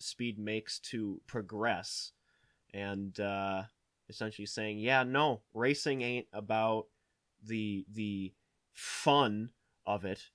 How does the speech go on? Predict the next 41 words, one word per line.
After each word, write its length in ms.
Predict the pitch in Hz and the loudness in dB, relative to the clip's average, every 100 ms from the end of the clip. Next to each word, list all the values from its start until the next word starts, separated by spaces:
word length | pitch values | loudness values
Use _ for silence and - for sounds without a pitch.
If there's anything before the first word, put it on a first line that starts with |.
| _ | _
It's 160 | - - | -14 -2
not 200 | 131 123 | 0 0
about 380 | 107 117 117 - | 2 2 2 0
the 220 | 107 98 - | -4 -4 -8
sensation. 720 | - 113 - 110 107 123 117 | -6 -4 -2 -2 0 -2 2
No, 180 | 135 110 | 2 2
it's 100 | 117 | 0
about 340 | 104 98 - | 0 0 -2
power. 640 | - - 117 135 131 - 98 | -8 2 6 6 4 0 -8
It's 160 | 98 - | -8 -6
about 360 | 95 104 101 | 0 0 0
manipulation, 1000 | 107 104 113 123 120 104 110 127 - 98 | -2 -2 -2 -2 -2 -2 0 -2 -4 -6
and 180 | 92 95 | -6 -6
that's 260 | 101 110 - | -4 -4 -2
how 220 | 113 107 | -2 0
it 280 | 104 104 - | 0 -4 -6
has 540 | 90 - 107 104 98 - | -12 -6 -4 -4 -6 -12
always 600 | 85 117 156 113 82 90 | 2 8 8 8 -2 -10
been." 420 | 98 95 82 95 127 _ _ _ _ _ _ _ | -8 -8 -6 -8 -10 _ _ _ _ _ _ _
I 60 | 123 | -2
think 260 | - 160 | 2 2
if 140 | 156 - | 2 4
I 80 | 131 | 6
had 220 | 139 135 | 6 4
to 60 | |
start 320 | 123 - 143 131 | 0 4 4 4
with 200 | 117 - | -2 -2
general 420 | 113 135 208 143 | 2 6 6 6
thoughts, 500 | - 110 92 101 - - | 2 0 0 -2 -4 -2
I, 180 | 110 - - | -2 -2 -4
I 140 | 107 | -4
think, 460 | 113 - 143 135 - | -4 -2 0 0 0
uh, 280 | 123 117 110 | 2 4 2
one 160 | 113 | 2
of 40 | 123 | -2
the 60 | |
more 220 | 117 117 110 | -2 -2 -2
interesting 440 | 120 123 - 101 | -4 -6 -10 -12
parts 360 | 104 123 139 - | -2 0 0 -2
is 200 | 107 95 | -6 -4
how, 440 | 113 110 104 101 | 0 0 2 -2